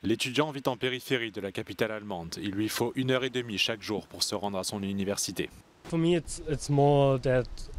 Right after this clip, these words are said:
Speaker 2: this living arrangement I have now is, it's so far away from everything, and this also makes, uh, like, makes people kind of lonely, because if you always need a lot of time, um, to, to get somewhere, you don't go some, uh, somewhere that often.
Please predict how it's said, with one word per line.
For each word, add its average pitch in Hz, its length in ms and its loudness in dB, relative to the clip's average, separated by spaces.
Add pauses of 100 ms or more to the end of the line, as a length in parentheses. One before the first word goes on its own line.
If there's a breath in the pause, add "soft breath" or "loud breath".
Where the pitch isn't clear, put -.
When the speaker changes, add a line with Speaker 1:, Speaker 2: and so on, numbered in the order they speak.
(180)
Speaker 2:
this 127 360 -2
living 156 340 8
arrangement 131 520 4
I 123 80 2
have 123 220 2
now 135 340 6
is, - 220 -4
it's 147 160 -12
so - 260 0
far 143 400 4
away 135 300 4
from 127 220 -2
everything, 131 480 0
and 123 140 0 (420 loud breath)
this - 280 2
also 147 340 4
makes, - 680 0 (160)
uh, 135 300 2 (100)
like, 143 180 -2 (220)
makes 151 300 -2
people 190 180 -2
kind 175 260 0
of 147 120 -6
lonely, 156 480 4
because 127 400 -2 (140)
if 151 120 -10
you 143 60 -4 (180)
always 151 580 0
need 160 300 -2 (240)
a 135 60 -4
lot 135 220 4
of 139 120 -2
time, 139 640 0
um, 127 360 -4
to, 131 160 -6
to - 140 -8
get 135 220 -2
somewhere, 135 240 0
you 127 100 2
don't 135 380 4 (180 loud breath)
go 160 220 8
some, 127 420 -2
uh, 139 60 -2
somewhere 123 340 -2
that 120 160 0
often. 135 400 0